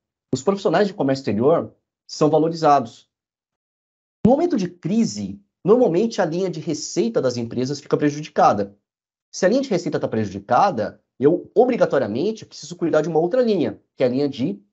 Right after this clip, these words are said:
despesa. E é justamente no comércio exterior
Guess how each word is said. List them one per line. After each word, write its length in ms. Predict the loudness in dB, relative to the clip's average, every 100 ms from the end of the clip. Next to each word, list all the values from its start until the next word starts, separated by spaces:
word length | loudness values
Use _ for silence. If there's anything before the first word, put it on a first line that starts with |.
| _
despesa. 720 | -10 -6 0 2 2 -4 -8 _ _ -2
E 80 | 2
é 80 | 4
justamente 480 | 2 -2 -2 -2 -4
no 100 | -4
comércio 460 | -2 -2 -4 -8
exterior 640 | -4 -2 2 2 2 0